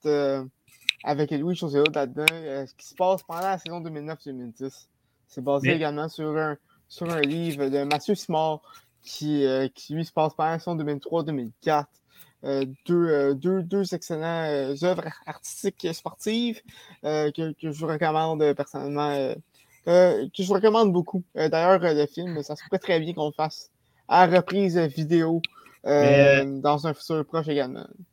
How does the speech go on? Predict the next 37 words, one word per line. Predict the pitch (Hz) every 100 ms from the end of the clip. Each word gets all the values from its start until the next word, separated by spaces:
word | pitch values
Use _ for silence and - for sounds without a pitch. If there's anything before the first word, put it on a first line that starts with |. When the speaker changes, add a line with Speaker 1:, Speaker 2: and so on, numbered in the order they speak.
| _ _
Speaker 2:
dans | 147 151 156
la |
petite | 151 -
parenthèse, | 165 151 190 190
ça | 139
se | -
peut-tu | 143 - 247
que | - 143 135 131 131 127 123
la | 123
chanson | 127 135 131 160 160
Le | 139
But | 127 156
de | 139
Loca | 127 123 123 131
Lacasse, | 117 139 156 151
là, | 139 147 -
ça | _ 117
soit | - 127
inspiré | 123 - 131
de | 165
la | 135
run | 143
de | 135
deux | 131
mille | 131 123
dix, | 160
si | -
je | 127
me |
trompe | 127 120
pas ? | 175 - _ _ -
Speaker 1:
Non, | 160 160
parce | 139
que | -
ça | 139
sortait | 135 143
avant. | 123